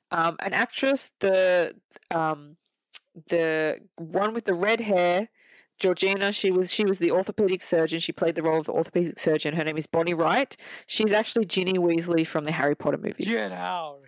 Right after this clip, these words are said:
Speaker 2: here. Really?
Speaker 1: Oh, yeah. She's Harry Potter's wife. That's the end of my trivia.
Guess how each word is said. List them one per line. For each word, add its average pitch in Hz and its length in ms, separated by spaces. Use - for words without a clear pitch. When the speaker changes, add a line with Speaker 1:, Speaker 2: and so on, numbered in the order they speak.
Speaker 2:
here. 143 180
Really? 330 460
Speaker 1:
Oh, 175 540
yeah. 156 380
She's 190 680
Harry 139 380
Potter's - 540
wife. 180 240
That's 233 200
the 220 100
end 208 100
of 202 60
my 190 100
trivia. 175 500